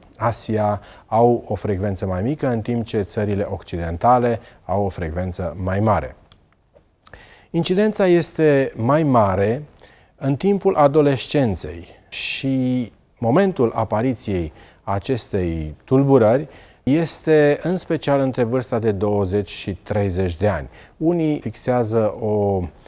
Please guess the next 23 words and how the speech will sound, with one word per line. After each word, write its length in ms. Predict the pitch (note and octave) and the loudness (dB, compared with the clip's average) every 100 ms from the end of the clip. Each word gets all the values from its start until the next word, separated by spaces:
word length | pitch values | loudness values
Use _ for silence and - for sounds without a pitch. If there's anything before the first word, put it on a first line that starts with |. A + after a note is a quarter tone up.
| - _ | -20 _
limită 520 | - B2 G3+ F3 C3 | -2 0 2 0 0
a 200 | B2 A2 | 0 2
vârfului, 720 | G2 G2 G3 - - G#2+ F#2 G2+ | 0 4 4 4 0 0 0 -2
practic, 640 | - F2 - - B2+ D#3 - - _ | -4 -4 -4 -4 -4 -4 -10 -20 _
la 440 | - A2 A2+ G#2+ G2+ - _ | -6 0 0 0 -4 -18 _
treizeci 340 | - C#3+ C#3 C3+ | 0 2 2 0
și 140 | A2 | -4
cinci 320 | - B2+ A#2 | -4 -4 -2
de 200 | F#2+ F#2+ | -2 -2
ani, 360 | - F#2+ G#2+ C3+ | -4 -6 -4 -4
deci 200 | F#2+ F2+ | -4 -4
între 200 | G#2 G2 | -6 -4
douăzeci 420 | F2+ A#2+ A2+ G#2+ | 0 2 2 0
și 140 | - D#2+ | -4 -6
treizeci 380 | G#2+ B2+ A2+ | -2 -2 -2
și 120 | G2 F#2+ | -6 -8
cinci 300 | - G2 F2 | -6 -4 -4
de 120 | D#2 | -4
ani, 300 | D2+ G#2 C3 - - - | -4 -6 -8 -14 -20 -12
cele 200 | - A#2+ | -2 0
mai 140 | A2 | 0
multe 260 | G#2 F#2 F2+ | 0 -2 -4
cazuri, 600 | - G#2 A#2 C3 F#3+ | -4 -2 0 0 -2